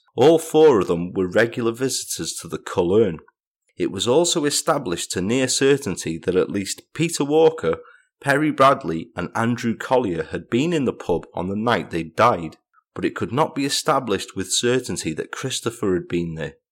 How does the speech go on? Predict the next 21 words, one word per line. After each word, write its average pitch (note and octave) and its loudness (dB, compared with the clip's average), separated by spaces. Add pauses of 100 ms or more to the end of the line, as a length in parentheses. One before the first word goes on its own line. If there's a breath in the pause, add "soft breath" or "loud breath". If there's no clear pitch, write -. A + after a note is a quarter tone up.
(300)
It G2 -2
therefore F3+ 2
stood D3+ -2
to D3 -4
reason C#3 -2
that E2 -4
there F#2+ -2
was F#2+ -4
a F#2 0
good C#3 0
chance A#2 -2
that - -6
this A#2+ -4
was G#2 -6
where F2 -2
each G#2+ -4
man A2+ 4
had F#2+ -6
met G2 -4
their F2 -8
killer. A2 -4